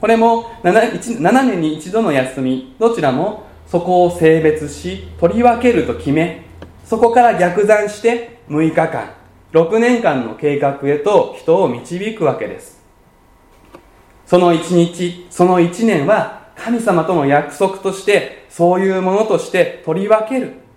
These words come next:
このことなしに守れるものではありません。休むこと、安息の日を祝う、安息の年を確保する、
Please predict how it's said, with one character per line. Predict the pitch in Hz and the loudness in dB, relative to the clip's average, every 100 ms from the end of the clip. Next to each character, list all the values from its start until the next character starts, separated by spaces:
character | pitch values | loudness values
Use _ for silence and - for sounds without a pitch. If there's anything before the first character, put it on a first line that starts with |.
| _ _ _ _ _ _ _ _ _ | _ _ _ _ _ _ _ _ _
こ | 240 | -2
の | 269 | -2
こ | 294 | 0
と | 262 | 0
な | 202 214 | 0 -2
し | 214 | -2
に | 196 226 127 - - | -2 -2 -4 -6 -2
守 | 156 165 196 | 0 2 4
れ | |
る | 190 | 2
も | 151 | 0
の | 143 | 2
で | 165 | 4
は | 170 120 - 110 | 4 2 -2 -12
あ | |
り | 113 | -14
ま | 113 | -12
せ | - 123 | -10 -12
ん。 | - - _ _ _ _ _ _ _ _ _ _ _ _ _ - | -14 -20 _ _ _ _ _ _ _ _ _ _ _ _ _ -2
休 | 143 - 180 | 0 2 2
む | 160 | 2
こ | 135 | 2
と、 | 139 147 - - _ _ | 0 -2 -4 -14 _ _
安 | 147 165 165 | 0 2 2
息 | 175 180 | 0 2
の | 170 | 2
日 | 170 196 | 0 2
を | 170 | 4
祝 | 156 180 202 | 4 2 2
う、 | 139 - - | 0 -8 -2
安 | 170 190 | 0 0
息 | 190 196 | -2 -2
の | 202 | -2
年 | 196 202 196 240 | -2 -4 -4 -2
を | 233 180 151 - - | 2 2 -2 -8 -8
確 | 240 254 | -4 0
保 | 262 180 | 0 -2
す | - 156 | -2 -2
る、 | 151 156 | 0 -2